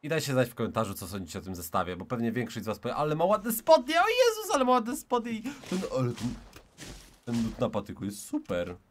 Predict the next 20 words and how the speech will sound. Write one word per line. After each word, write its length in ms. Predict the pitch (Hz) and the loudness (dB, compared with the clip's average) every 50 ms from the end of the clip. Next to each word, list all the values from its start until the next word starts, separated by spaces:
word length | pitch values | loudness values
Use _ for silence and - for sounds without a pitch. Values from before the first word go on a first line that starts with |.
| _ _ _ _ _ - | _ _ _ _ _ -6
Nie 80 | 139 | -4
no, 80 | 131 120 | -2 -2
ten 160 | - 127 120 | -2 -2 -2
zbierak 240 | 113 117 123 117 110 | 0 0 0 0 0
nie 80 | 110 104 | 0 -2
będzie 160 | 101 95 92 | -2 -4 -4
w 40 | 90 | -6
ogóle 160 | 95 92 87 | -8 -8 -6
grany. 240 | 85 85 87 80 73 - - - - - - - - - - - - - - - - - - - - - - - _ _ _ - - _ _ _ _ _ _ _ _ _ _ _ _ _ - - - - - | -6 -6 -8 -8 -10 -14 -16 -18 -20 -20 -20 -20 -20 -20 -20 -20 -20 -20 -20 -20 -20 -20 -20 -20 -20 -20 -20 -20 _ _ _ -20 -20 _ _ _ _ _ _ _ _ _ _ _ _ _ -20 -20 -16 -12 -2
A 60 | 113 | 2
ten 160 | 131 147 135 | 4 4 4
plecak, 300 | 131 175 185 - 196 170 | 4 4 4 4 4 2
zobaczcie, 580 | 147 156 160 233 - - - - - - 110 101 | 4 4 6 6 6 6 4 -4 -4 -4 -2 -2
w 80 | 98 | -2
ogóle 180 | 110 113 123 123 | -2 0 0 0
jak 100 | 117 127 | 2 2
latam 280 | 147 147 143 151 143 | 2 2 2 2 -2
sobie, 220 | 135 - 151 151 147 | -2 -2 -4 -4 -4
to 80 | 147 | -4
ten 220 | - 151 143 143 | -4 -4 -4 -4